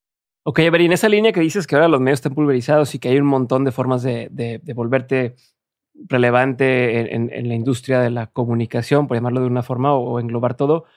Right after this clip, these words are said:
¿ese sería el único elemento clave o qué otros elementos exis-, existen para volverte alguien relevante hoy, ¿no? O co-, a cómo funciona el mundo hoy,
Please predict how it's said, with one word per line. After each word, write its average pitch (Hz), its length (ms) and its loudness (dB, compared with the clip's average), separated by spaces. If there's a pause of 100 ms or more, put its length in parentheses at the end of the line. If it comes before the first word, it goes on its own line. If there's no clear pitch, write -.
(1040)
¿ese 147 160 2
sería 160 200 2
el 160 80 4
único 160 720 4
elemento 127 380 0
clave 143 180 4
o 131 140 0
qué 151 80 -2
otros 147 180 -4
elementos 135 420 0
exis-, - 300 -10 (120)
existen 143 720 -2 (380)
para 123 280 0
volverte 123 400 0
alguien 131 240 2
relevante 123 760 -2 (140)
hoy, 127 500 2
¿no? 147 220 2
O 135 180 0
co-, - 320 0
a 131 80 2
cómo 139 140 -2
funciona 135 320 0
el 160 60 0
mundo 156 400 2
hoy, 165 340 2